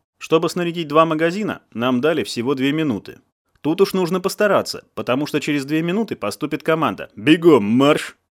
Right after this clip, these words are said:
и будешь доснаряжать на бегу. А потом, по прибытии на место, проверить наличие боеприпасов. И если даже хоть один патрон потерялся,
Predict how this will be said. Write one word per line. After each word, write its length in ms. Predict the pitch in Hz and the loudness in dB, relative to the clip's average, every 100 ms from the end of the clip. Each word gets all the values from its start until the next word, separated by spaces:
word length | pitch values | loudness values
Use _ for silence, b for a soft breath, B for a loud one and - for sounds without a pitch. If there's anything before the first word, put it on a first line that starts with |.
| _ _ _ | _ _ _
и 180 | 247 339 | -4 -2
будешь 360 | 175 202 208 | 0 0 0
доснаряжать 600 | 156 170 165 139 117 135 | -2 0 2 2 2 0
на 120 | 151 143 | 0 0
бегу. 460 | 135 98 92 69 _ _ - | 0 -2 -6 -8 _ _ -2
А 60 | 127 | 2
потом, 400 | 147 147 240 180 | 4 4 2 0
по 100 | 98 | -4
прибытии 380 | 117 127 117 107 | -2 -2 -2 -4
на 160 | 131 | -2
место, 400 | 156 98 - - - - | -2 -4 -8 -16 -18 -6
проверить 400 | 104 107 190 - | -4 -2 -2 -2
наличие 380 | 120 98 - | -4 -4 -6
боеприпасов. 680 | 127 151 175 185 90 - - _ _ - | -4 -4 -4 -2 -4 -4 -14 _ _ -10
И 60 | |
если 460 | 175 185 185 127 85 | -8 -2 -2 -2 -6
даже 360 | 92 190 196 | 0 0 2
хоть 240 | 196 196 190 | 0 0 0
один 280 | 165 170 160 | -2 -2 -4
патрон 420 | 170 156 101 78 | -4 -2 -4 -6
потерялся, 640 | 95 110 107 156 - - | -8 -2 0 -2 -4 -12